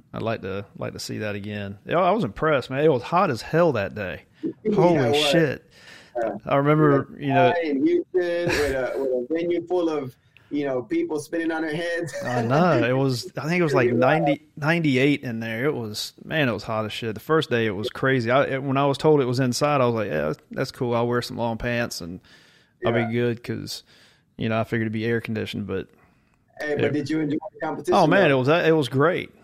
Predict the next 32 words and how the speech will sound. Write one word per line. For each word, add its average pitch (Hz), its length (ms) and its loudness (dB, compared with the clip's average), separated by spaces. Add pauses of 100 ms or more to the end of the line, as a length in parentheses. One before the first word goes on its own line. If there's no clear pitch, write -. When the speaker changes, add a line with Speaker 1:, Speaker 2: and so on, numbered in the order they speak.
(140)
Speaker 1:
I - 20 -8
mean, 120 200 0
it 123 100 0
was 127 120 0
Speaker 2:
Yeah. - 80 -2
Speaker 1:
terrific. 139 300 2
Like 160 120 6
I - 20 0
said, 160 160 2
I 165 80 4
hadn't 185 200 2
seen 190 360 0
it. 135 260 0 (800)
I 151 80 4
s-, - 240 0
I, 143 320 4
I 131 80 -4
saw 202 340 2
it 185 60 2
on, 156 140 2
I've 139 100 -4
seen 247 220 0
it 170 60 2
on 131 120 2
T 143 220 2
V 123 260 2
and 117 100 -2
things 120 200 -2
like 113 180 -2
that, 120 220 -4
just 160 240 -2
little 135 480 4